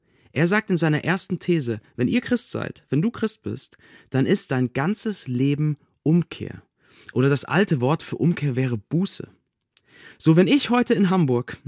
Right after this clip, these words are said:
eine Umfrage machen würde, oder wenn ich, selbst wenn ich im Hamburg-Projekt unserer Kirche eine Umfrage machen würde,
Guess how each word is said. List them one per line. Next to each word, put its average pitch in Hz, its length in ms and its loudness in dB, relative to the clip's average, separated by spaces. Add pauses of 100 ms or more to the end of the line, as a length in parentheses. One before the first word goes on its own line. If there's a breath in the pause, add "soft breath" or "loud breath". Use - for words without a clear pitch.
(240 soft breath)
eine 139 200 2
Umfrage 151 380 2
machen 110 320 0
würde, 104 280 -2
oder 127 280 2
wenn 143 120 4
ich, 131 220 0
selbst 160 280 0
wenn 170 80 2
ich 143 80 0
im 131 140 0
Hamburg-Projekt 165 560 -2
unserer 127 260 -4
Kirche - 460 -4 (420 loud breath)
eine 117 220 0
Umfrage 123 400 0
machen 113 320 -4
würde, 104 300 -4